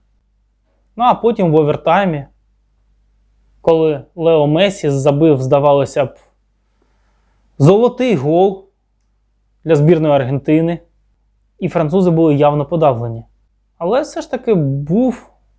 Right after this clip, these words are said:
один гравець у складі збірної Франції, котрий не здавався. Ім'я йому Кіліан Мбаппе. Кіліан Мбаппе, який своїм хет-триком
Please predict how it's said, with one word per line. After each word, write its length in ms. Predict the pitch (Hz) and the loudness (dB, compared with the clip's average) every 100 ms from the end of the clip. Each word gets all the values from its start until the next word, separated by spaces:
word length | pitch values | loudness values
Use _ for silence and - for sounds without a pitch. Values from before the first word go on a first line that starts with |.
| _ _ _ _ - | _ _ _ _ -2
один 260 | 151 190 | 2 2
гравець 460 | 143 147 147 208 170 | 2 0 0 -2 -6
у 40 | |
складі 640 | 135 - - - 160 156 143 | -12 -14 -20 -8 -2 0 0
збірної 340 | 139 147 139 | 2 2 0
Франції, 480 | - 143 170 - 151 | 0 -2 -2 -2 -4
котрий 300 | 156 147 147 | -2 0 0
не 120 | 147 | 0
здавався. 540 | 139 139 160 170 - - _ _ _ _ _ _ _ _ _ _ _ _ _ _ _ - | 2 2 2 0 -8 -20 _ _ _ _ _ _ _ _ _ _ _ _ _ _ _ 0
Ім'я 280 | 160 147 143 | 2 4 4
йому 200 | 147 143 | 0 -4
Кіліан 320 | 151 143 139 | -2 -2 -2
Мбаппе. 420 | 135 139 151 127 - _ _ _ _ _ _ _ _ _ _ - | -2 -4 -4 -8 -12 _ _ _ _ _ _ _ _ _ _ 0
Кіліан 280 | 185 262 | 2 4
Мбаппе, 440 | 233 233 269 285 170 | 2 0 2 2 2
який 260 | 156 180 | -2 -4
своїм 240 | 202 196 185 | -4 -2 -2
хет-триком 720 | - - 185 233 - 123 | -2 -2 0 0 0 -6